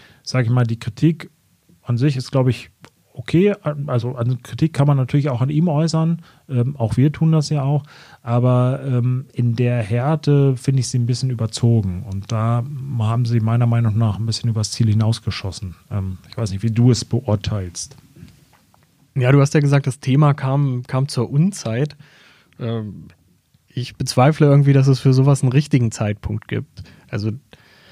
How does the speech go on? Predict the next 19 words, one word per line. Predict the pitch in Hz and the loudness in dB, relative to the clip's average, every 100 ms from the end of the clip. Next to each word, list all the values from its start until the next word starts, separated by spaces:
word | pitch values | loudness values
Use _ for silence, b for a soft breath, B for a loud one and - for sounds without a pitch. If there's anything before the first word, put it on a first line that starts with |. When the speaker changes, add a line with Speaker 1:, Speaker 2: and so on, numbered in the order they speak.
| B B B B _ _ - | B B B B _ _ -6
Speaker 2:
die, | 120 120 120 117 | -2 0 0 -2
äh, | 113 110 - | -4 -4 -6
die | 117 120 | -8 -4
Ultras | 123 135 139 127 | 0 2 2 2
werden | 127 131 | 4 4
sich | 135 | 2
schon | - 135 131 127 120 - 135 - | 0 0 2 0 -4 -8 -12 -8
ihre | 139 135 | -2 0
Gedanken | 131 127 127 151 | 0 2 2 2
gemacht | 143 131 135 - | 2 2 2 0
haben, | 135 131 135 131 123 - 110 | 0 2 2 2 0 -4 -8
dass | 127 120 | -2 -2
sie | - | 0
damit | 120 120 123 - | 0 2 0 0
ein | |
bisschen | 123 139 135 | 0 2 2
was | 120 113 | 0 0
lostreten. | 120 151 - - - 113 - 123 147 B B B B B B | 0 0 0 -4 -2 -2 0 0 0 B B B B B B
Ähm, | - 117 110 110 104 | 0 2 2 0 -4